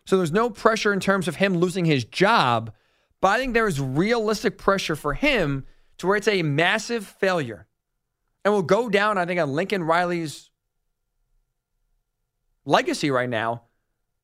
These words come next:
of failing to make the college football playoff with one of the best college football quarterbacks we have seen in the last two decades. Gotta get it done. No excuses at U S C. Speaking of Caleb Williams,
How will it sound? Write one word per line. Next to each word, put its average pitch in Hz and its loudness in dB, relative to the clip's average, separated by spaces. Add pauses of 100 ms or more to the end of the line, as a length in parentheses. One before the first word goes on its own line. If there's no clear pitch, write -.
(440)
of 185 2 (140)
failing 190 2
to 226 -4
make 202 2
the 202 -2
college 165 2
football 180 -2
playoff 123 0 (360)
with 147 -8
one 180 2
of 170 -2
the 160 0
best 170 0
college 175 2
football 160 -2
quarterbacks 160 -2
we 165 -2
have 165 -2
seen 160 -4
in 151 -2
the 143 0
last 135 0
two 127 -8
decades. - -12 (880)
Gotta 185 6
get 165 2
it 139 -4
done. 107 -6 (480)
No 185 2
excuses 160 -8
at 135 -2
U 123 -6
S 104 -8
C. - -18 (720)
Speaking 330 0
of 254 0
Caleb 214 2
Williams, 151 -2